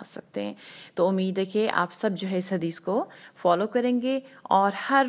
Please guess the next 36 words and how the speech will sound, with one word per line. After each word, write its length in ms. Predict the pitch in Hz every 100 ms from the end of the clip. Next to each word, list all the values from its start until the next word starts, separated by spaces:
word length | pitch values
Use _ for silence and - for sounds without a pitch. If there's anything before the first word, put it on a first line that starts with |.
| 190
روز 280 | 190 208
جو 100 | -
ہے 60 | 202
at 380 | 196 190 - 196
least 340 | 220 285 -
دس 280 | 165 185 196
آیات 400 | - 180 165 160
کو 60 | -
اپنا 200 | 175 170
معمول 380 | 170 156 170 185
بنائیں 420 | 202 214 214 214
گے۔ 140 | 247 262 - - -
اور 140 | 190 185
کس 160 | 220 -
طرح؟ 160 | 269 392 - _ _ _ -
perfection 680 | 202 196 - 214 - 160
کے 100 | -
ساتھ، 320 | - - - - -
پوری 420 | 269 294 302 285
محنت 380 | 214 180 180 -
کے 140 | 143
ساتھ، 400 | 127 - - - - - - -
خوب 300 | 277 240 170
جان 300 | 185 147 -
لگا 300 | - - -
کے۔ 120 | - - _ - - - -
تو 100 | 185
اللہ 100 | 180
تعالی 220 | 170 180 175
ہم 120 | 175
سب 300 | 180 208 208
کے 80 | 226
لیے 140 | 202
بہت 420 | 175 214 220 226
آسان 360 | 196 185 170 175
کریں 380 | 185 180 196